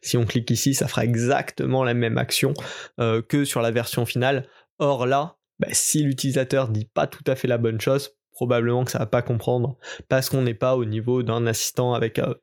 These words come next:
de l'intelligence artificielle, ou en tout cas de la reconnaissance, euh, de paroles avancée. Donc il faut gérer ces tests différemment.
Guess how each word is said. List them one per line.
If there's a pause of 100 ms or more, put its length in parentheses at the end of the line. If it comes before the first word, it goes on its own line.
(140)
de
l'intelligence
artificielle,
ou
en
tout
cas
de
la
reconnaissance, (380)
euh,
de
paroles
avancée. (380)
Donc
il
faut
gérer
ces
tests
différemment.